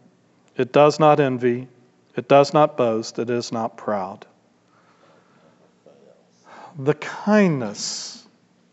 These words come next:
of love, the patience of love, the understanding of the love of Christ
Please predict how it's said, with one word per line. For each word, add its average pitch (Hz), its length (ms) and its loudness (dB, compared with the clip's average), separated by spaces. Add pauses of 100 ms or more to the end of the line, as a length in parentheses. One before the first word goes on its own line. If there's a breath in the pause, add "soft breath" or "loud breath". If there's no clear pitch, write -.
(160)
of 127 160 -2
love, 113 580 0 (1040 soft breath)
the 147 100 0
patience 180 840 0
of 127 160 -6
love, 104 440 -8 (880 soft breath)
the 156 120 4
understanding 196 880 4
of 151 240 -2
the 147 80 2
love 151 380 2
of 151 160 -2
Christ 120 760 -4